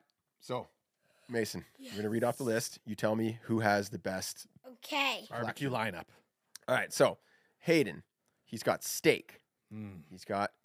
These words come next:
Speaker 1: chicken breast,
Speaker 3: Mm.
Speaker 1: beef cheek, hot dogs,
Speaker 3: Beef booty.
Speaker 1: and grilled vegetables.
Speaker 2: Hmm?
Speaker 1: Versus my picks: hamburgers,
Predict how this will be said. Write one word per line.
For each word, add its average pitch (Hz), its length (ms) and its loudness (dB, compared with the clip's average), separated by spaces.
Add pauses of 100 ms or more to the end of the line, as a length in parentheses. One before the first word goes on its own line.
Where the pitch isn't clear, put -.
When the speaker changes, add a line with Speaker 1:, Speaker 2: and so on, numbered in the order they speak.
(100)
Speaker 1:
chicken 143 320 0
breast, - 460 -8 (540)
Speaker 3:
Mm. 98 120 -16
Speaker 1:
beef 151 340 -4
cheek, - 520 -2 (1120)
hot 135 260 4
dogs, 95 420 -2
Speaker 3:
Beef 113 260 -14
booty. 107 320 -8 (1120)
Speaker 1:
and 131 360 2 (220)
grilled 107 260 0
vegetables. - 600 -2 (1200)
Speaker 2:
Hmm? 240 260 -12
Speaker 1:
Versus 120 760 2 (280)
my 107 180 2
picks: - 420 -6 (920)
hamburgers, 113 600 -2